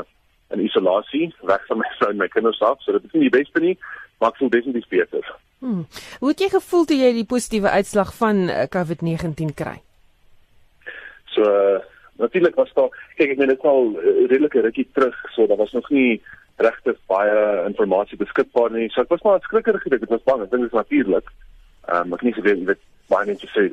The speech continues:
Speaker 1: "Sjoe, so baie mense gaan dood," en, ehm, so baie gloomy amper, amper uitsig. Ehm, maar soos wat ek bietjie meer navorsing gedoen het, het ek gesien, jy weet, ja, dis, dis definitief nie die beste om te kry nie, en ons het definitief,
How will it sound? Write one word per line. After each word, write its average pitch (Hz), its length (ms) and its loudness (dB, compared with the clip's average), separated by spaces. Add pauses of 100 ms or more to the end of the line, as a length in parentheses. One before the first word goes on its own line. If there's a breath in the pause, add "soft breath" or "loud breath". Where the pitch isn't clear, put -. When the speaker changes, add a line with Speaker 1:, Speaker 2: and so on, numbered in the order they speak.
(120)
Speaker 1:
"Sjoe, - 240 0
so 117 140 -2
baie 95 160 0
mense 101 220 -6
gaan 95 200 -4
dood," 104 380 2
en, 82 200 -4 (640 loud breath)
ehm, 82 400 -2
so 95 240 2 (140)
baie 107 320 0 (140)
gloomy 113 520 2
amper, 95 360 0 (340)
amper 98 220 -2
uitsig. 120 440 -2 (720 loud breath)
Ehm, 117 500 -2
maar 123 400 2 (640 soft breath)
soos 147 180 0
wat 135 100 -2
ek 139 100 0
bietjie 139 180 -2
meer 131 120 4
navorsing 127 480 0
gedoen 127 180 0
het, 147 80 -2
het 160 140 0
ek 160 80 -2
gesien, 160 240 2
jy 131 80 2
weet, 143 160 2 (380 loud breath)
ja, 143 360 2
dis, - 180 -2 (100)
dis 131 120 -4
definitief 151 340 0
nie 143 160 2
die 113 80 2
beste 113 140 -2
om 120 100 -2
te 110 100 -2
kry 120 200 -2
nie, 120 100 -2
en 107 80 0
ons 98 80 -4
het 101 120 -12
definitief, 113 500 -2